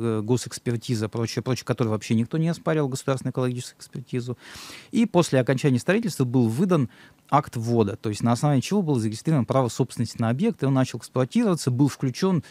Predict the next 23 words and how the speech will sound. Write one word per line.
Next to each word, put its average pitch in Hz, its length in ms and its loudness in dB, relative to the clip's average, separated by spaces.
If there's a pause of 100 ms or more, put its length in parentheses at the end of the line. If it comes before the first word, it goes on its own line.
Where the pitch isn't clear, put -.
(120)
в - 60 -20
федеральный 127 460 4
государственный 120 520 -2
реестр 123 360 0
объектов 113 360 -2
размещения 107 580 -2
отходов. - 400 -10 (440)
То - 60 -4
есть - 520 -10
вот 131 100 -6 (1000)
все 143 180 0
суды, 139 300 0
которые 107 340 -4
щас - 260 -6
касаются, 240 420 -2
они 156 100 2
касаются 143 480 2
там 101 240 -4 (1160)
ненормативных 123 800 4
актов, 107 260 -6
то - 100 -8
есть 101 100 -4
бумаг, 120 460 2